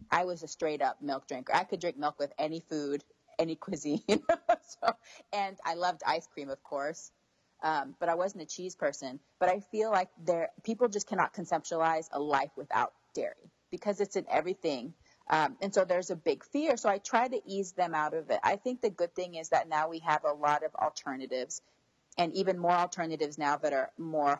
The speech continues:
whole foods based. So we don't have just, like, this blob of fat that we call, you know, vegan cheese or whatever. Um,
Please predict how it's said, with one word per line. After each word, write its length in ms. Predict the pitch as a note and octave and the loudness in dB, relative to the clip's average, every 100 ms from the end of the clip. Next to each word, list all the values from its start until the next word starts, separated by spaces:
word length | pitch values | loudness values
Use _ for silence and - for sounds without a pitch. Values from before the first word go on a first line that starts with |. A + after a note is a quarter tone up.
| - | 0
whole 180 | D3+ C#3+ | 0 0
foods 440 | - E3 E3 D#3+ | -2 -2 -2 -4
based. 360 | - C#3 D3+ - | 0 0 0 0
So 160 | C#3 C3+ | 0 2
we 100 | D3 | 2
don't 200 | C3+ D3 | 0 2
have 240 | C#3 - | 0 0
just, 180 | C#3+ - | -2 0
like, 160 | C3+ - | 0 0
this 240 | C3+ - _ _ _ _ _ _ _ _ _ - | -2 -4 _ _ _ _ _ _ _ _ _ 0
blob 360 | D3+ C#3+ C3+ | 2 4 2
of 120 | C3 - _ | -6 -10 _
fat 300 | D3 B2 G2+ - | 2 2 0 -6
that 160 | A#2+ - | -6 -6
we 100 | C3 | -12
call, 440 | - D#3 C3 B2 - | -6 -4 -2 -4 -8
you 80 | C#3+ | -10
know, 140 | B2+ | -8
vegan 320 | C3+ D3 C#3 C3+ | -6 -6 -6 -6
cheese 300 | C#3 C#3 C#3+ | -4 -2 0
or 60 | |
whatever. 420 | B2+ B2 B2 C3+ - - - - - | 2 2 2 -2 -4 -20 -20 -4 2
Um, 340 | D3+ C#3+ C#3+ | 4 2 -2